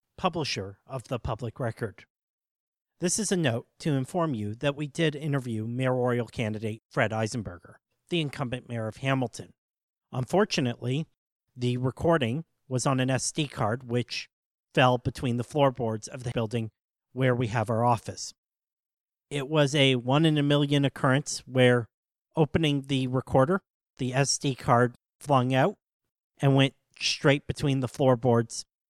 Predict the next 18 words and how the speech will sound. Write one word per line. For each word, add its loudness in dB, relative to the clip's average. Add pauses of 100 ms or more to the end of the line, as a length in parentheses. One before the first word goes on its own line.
(220)
of -2
the -2
building. 0 (840)
Unfortunately, 0
we -4
cannot -2
recover -2
the -2
card. 2 (1040)
I 2
apologize 4
to -8
Mister 0
Eisenberger 2 (440)
for 0
the 2
fact 4
that 0